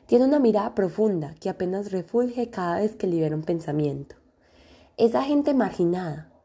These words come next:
esa gente que ha vivido la guerra es la que sufre los problemas de Colombia.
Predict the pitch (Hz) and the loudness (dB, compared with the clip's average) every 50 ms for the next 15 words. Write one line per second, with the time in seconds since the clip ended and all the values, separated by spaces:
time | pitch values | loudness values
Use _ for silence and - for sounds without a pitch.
0 | _ _ - 208 214 233 233 240 262 262 254 254 262 262 - 220 190 185 196 208 | _ _ -8 -6 -4 -4 -4 -2 0 0 0 0 0 0 0 0 2 2 2 2
1 | 214 226 226 240 226 208 175 165 170 196 220 233 240 233 220 226 - 196 180 - | 4 4 4 4 4 2 2 2 2 2 2 2 2 -2 -4 -4 -4 -6 -4 -4
2 | 190 196 - - 175 - 220 226 220 214 202 180 175 165 - 175 165 160 156 151 | -6 -8 -6 -6 -2 0 2 2 2 2 0 -2 -4 -4 -2 -2 0 0 0 0
3 | 151 156 160 185 165 170 - 156 151 151 147 143 143 143 - | -2 -2 -2 -4 -4 -2 -2 -2 0 0 -2 -4 -8 -12 -18